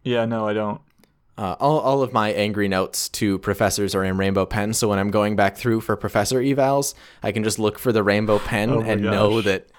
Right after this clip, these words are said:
Speaker 2: that's what I was angry about that day.
Speaker 1: That's great.
Speaker 2: Uh, and so this one in rainbow pen says, "Great. Not like I expected to have a discussion in this ethics class." <laughs> And then he was talking about how,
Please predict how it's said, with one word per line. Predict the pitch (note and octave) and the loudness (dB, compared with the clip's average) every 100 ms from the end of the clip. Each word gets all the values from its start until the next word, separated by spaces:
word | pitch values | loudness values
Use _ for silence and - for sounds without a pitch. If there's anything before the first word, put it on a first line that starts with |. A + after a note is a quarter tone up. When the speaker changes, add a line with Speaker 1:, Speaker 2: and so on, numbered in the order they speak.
| - | -6
Speaker 2:
that's | A2 - | -4 -4
what | A2+ G#2 | -4 -2
I | G2+ | 0
was | G2 | -2
angry | G#2 G#2+ A2+ A2+ | -2 -2 -2 0
about | A2 B2 B2 | 2 0 0
that | A#2+ A#2 | -2 0
day. | B2 B2+ | -2 0
Speaker 1:
That's | C3+ C#3 | -2 -4
great. | - G#2+ G#2 G#2+ - _ - | -4 -2 -2 -2 -8 _ -6
Speaker 2:
Uh, | G2+ F2 D#2+ _ _ | -4 -4 -6 _ _
and | B2+ B2+ | -8 -2
so | C3+ | 2
this | C3 F#3 | 2 0
one | D3 F#2 F2 - - | -2 -4 -8 -16 -14
in | A#2+ A#2 | -8 -2
rainbow | B2 D3 C3 | -2 0 0
pen | - D#3 D#3 | 0 -2 -2
says, | D3 A2 F#2+ F#2+ - _ - | -2 -2 -2 -4 -8 _ -12
"Great. | A2 G2+ E2 D2 - - - | -6 -2 -2 -6 -14 -16 -4
Not | C3+ D#3 | -2 0
like | D3+ C3 | 0 0
I | A#2 | -2
expected | - C3+ A#2+ A#2 | -2 -4 -4 -6
to | |
have | A#2+ A2+ | -4 -4
a | |
discussion | G#2 F#2+ - D3 - G#2+ | -4 -4 -2 -2 -2 -2
in | G2 A2+ | -2 -2
this | G#2+ F#2+ - | -2 -2 0
ethics | B2 B2 A2+ - | -2 0 -4 -4
class." | - A2+ D#2 D#2+ - - - _ _ - - - - - | -4 -2 0 -4 -8 -12 -16 _ _ -20 -20 -20 -20 -8
<laughs> | E4 - - - D4 - - - - - - _ _ _ _ - | -6 -6 -12 -12 -12 -10 -12 -10 -12 -12 -20 _ _ _ _ -6
And | C3 | 0
then | |
he | G#3 | 2
was | F#3 - | 2 0
talking | C3 B2 A2 | 0 -2 -6
about | G2+ G2 | -6 -6
how, | G2+ F#2+ F#2 G2+ | -6 -6 -6 -6